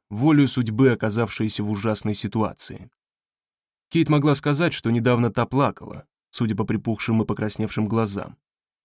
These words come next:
И время от времени, когда Александра поднимала руку, чтобы положить ее на стол или провести ею по волосам, замечала дрожь в кончиках пальцев.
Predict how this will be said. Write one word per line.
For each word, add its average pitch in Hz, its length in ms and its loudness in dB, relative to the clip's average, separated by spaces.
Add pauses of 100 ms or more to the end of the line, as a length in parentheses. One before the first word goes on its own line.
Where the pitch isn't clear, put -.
(140)
И 110 60 -4
время 156 300 4
от 139 100 0
времени, 160 340 4
когда 131 280 2
Александра 127 480 2
поднимала 123 500 4
руку, 143 300 0
чтобы 113 300 -2
положить 117 420 -2
ее 113 120 0
на 113 120 2
стол 120 380 -2
или 113 240 -2
провести 110 480 -2
ею 110 340 2
по 110 100 -2
волосам, 110 640 -4 (280)
замечала 135 520 2
дрожь 123 360 0
в - 120 -20
кончиках 117 580 -4
пальцев. - 560 -8